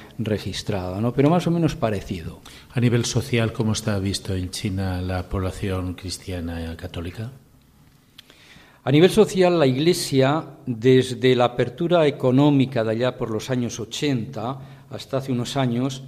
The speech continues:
Speaker 1: se empezó, la iglesia empezó a abrirse, claro, venían todos los sacerdotes y obispos de los campos de concentración y de las cárceles, entonces volvieron a recomenzar la iglesia,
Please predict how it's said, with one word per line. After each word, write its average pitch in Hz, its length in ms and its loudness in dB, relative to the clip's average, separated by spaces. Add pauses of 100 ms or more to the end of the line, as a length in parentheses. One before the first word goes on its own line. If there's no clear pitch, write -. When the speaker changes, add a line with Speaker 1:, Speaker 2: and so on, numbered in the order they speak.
(680)
Speaker 1:
se - 200 -4
empezó, 139 600 2
la 135 100 4
iglesia 139 320 0
empezó 127 320 -2
a 120 40 4
abrirse, 131 400 -2
claro, 131 260 -2
venían 131 340 0
todos 131 260 0
los 127 280 0
sacerdotes 123 640 -4
y 117 40 -2
obispos 120 460 -4
de 110 80 -2
los 107 180 -4
campos 123 300 -2
de 120 80 -2
concentración 120 800 -4 (360)
y 107 100 -8
de 107 100 -2
las 117 220 -4
cárceles, 156 640 0 (280)
entonces 135 400 0
volvieron 135 500 -2
a 131 320 -6
recomenzar 135 1080 0
la 113 140 -4
iglesia, 101 680 -6